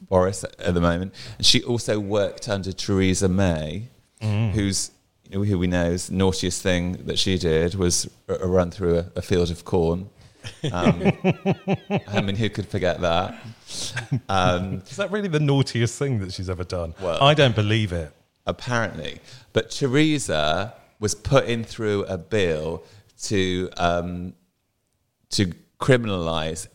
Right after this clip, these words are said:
Speaker 1: any kind of, um, legal high.
Speaker 2: Right.
Speaker 1: And that included poppers in the mix. Um, uh,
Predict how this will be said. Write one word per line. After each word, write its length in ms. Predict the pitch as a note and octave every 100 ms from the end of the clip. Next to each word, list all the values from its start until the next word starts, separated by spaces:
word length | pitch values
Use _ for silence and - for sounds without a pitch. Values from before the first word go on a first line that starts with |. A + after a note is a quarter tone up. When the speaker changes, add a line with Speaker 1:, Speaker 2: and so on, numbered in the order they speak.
| G2+
Speaker 1:
any 220 | G2+ F#2+
kind 500 | - G2 F2+ F2 E2+
of, 380 | E2+ E2+ E2+ - -
um, 500 | E2+ E2+ F2 E2+ E2+
legal 340 | - G2 F2 F#2
high. 440 | G2+ F#2 D2+ D#2 D#2+ _ _
Speaker 2:
Right. 240 | - E2 D2+ - - -
Speaker 1:
And 160 | F#2+ F#2
that 200 | F#2+ F2+
included 680 | F#2 - G2+ F2 E2+ G2 -
poppers 640 | - F#2+ - - - - - _
in 240 | F2+ E2+ D#2+
the 80 |
mix. 580 | F2+ D2 - - - - - _ - - - - -
Um, 640 | E2+ E2 E2 E2 E2+ E2+ E2 _ _ _ _ _ _ _ _ _ _ _ _
uh, 320 | G2+ F2 F2